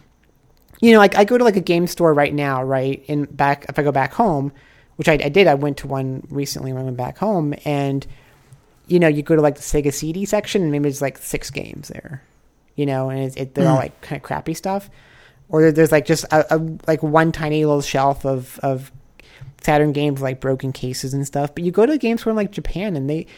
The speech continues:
Speaker 1: and, like, their Saturn section is gigantic. You know, their, their PlayStation One section is gigantic. Their Super Famicom section is gigantic.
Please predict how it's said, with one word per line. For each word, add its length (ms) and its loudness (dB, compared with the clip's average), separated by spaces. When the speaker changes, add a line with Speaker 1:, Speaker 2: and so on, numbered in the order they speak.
Speaker 1:
and, 60 -6
like, 120 0
their 100 2
Saturn 320 -2
section 360 -2
is 200 -4
gigantic. 880 -10
You 80 -8
know, 200 -4
their, 380 -2
their 300 -2
PlayStation 560 -2
One 200 -2
section 380 -8
is 120 -8
gigantic. 720 -12
Their 140 -10
Super 220 -10
Famicom 500 -8
section 360 -14
is 100 -14
gigantic. 680 -16